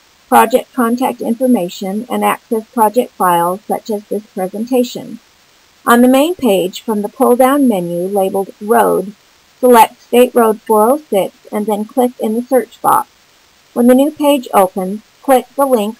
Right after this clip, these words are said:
labeled Design and then select the project number for this project, which is four three two four one two dash one.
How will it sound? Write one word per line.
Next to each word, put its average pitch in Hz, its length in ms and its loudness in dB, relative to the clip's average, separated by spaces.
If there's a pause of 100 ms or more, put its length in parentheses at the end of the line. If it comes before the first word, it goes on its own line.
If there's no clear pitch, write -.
labeled 214 440 -2 (120)
Design 202 720 -2
and 214 160 -4
then 214 280 -2
select 233 400 0
the 226 80 -6
project 214 480 -4
number 180 300 -4
for 202 220 -6
this 233 220 -2
project, - 540 -8 (440)
which 233 240 4
is 202 240 2 (160)
four 214 260 2
three 196 520 -4 (140)
two 277 240 -4
four 180 500 -2 (180)
one 202 340 -2
two 175 440 -8 (320)
dash 190 440 -4
one. 190 440 -8